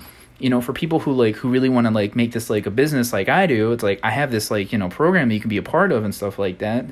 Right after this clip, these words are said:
You know, anybody who's interested, contact here. Here's what you're gonna get." So on and so forth. And then you can start, you know, pitching. But, like,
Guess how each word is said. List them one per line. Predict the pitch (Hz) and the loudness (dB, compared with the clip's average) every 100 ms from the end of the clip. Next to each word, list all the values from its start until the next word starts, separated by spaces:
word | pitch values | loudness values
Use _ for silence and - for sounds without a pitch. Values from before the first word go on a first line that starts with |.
| - | -8
You | 110 | -4
know, | 104 104 | -4 -4
anybody | 127 131 131 120 | -2 0 0 0
who's | 113 | 0
interested, | 180 160 - 110 117 - - - - | -2 -2 -2 -2 -2 -12 -20 -20 -14
contact | - 120 113 131 123 | -4 -2 0 -2 -2
here. | 196 180 90 - | -2 -2 -4 -10
Here's | - 123 117 | 0 2 2
what | 131 | 0
you're | 135 | 0
gonna | 139 143 | -2 0
get." | 175 185 - - - - - - - - - - | 0 -2 -4 -20 -20 -20 -20 -20 -20 -20 -16 -6
So | 135 | 0
on | 127 | 0
and | 127 | 0
so | 123 160 | 0 -2
forth. | 147 95 | -2 -2
And | 123 135 | 0 0
then | |
you | 139 | 0
can | 139 | -2
start, | - 123 - | -2 -2 -2
you | 113 | -4
know, | 101 107 | -4 -2
pitching. | 143 - 95 | -4 -4 -4
But, | 104 | -2
like, | 110 104 | -2 -4